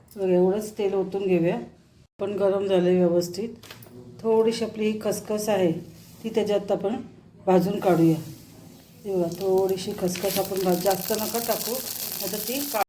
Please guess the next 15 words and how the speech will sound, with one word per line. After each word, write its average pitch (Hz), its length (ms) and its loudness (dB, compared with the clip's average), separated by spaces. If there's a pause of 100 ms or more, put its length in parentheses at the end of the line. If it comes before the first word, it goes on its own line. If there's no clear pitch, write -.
हे 196 280 -4
बघा, 180 80 0
हे 175 220 2
आता 190 180 -2
आपली 190 360 -2 (1080)
खसखस 220 340 -2
पण 214 240 2
टाकली 208 300 0
आणि 214 140 0
हे 196 120 0
पण 208 180 -4
मी 214 160 0
एकत्र 202 320 -4 (120)
टाकले, 185 360 0 (500)
कारण 202 200 -2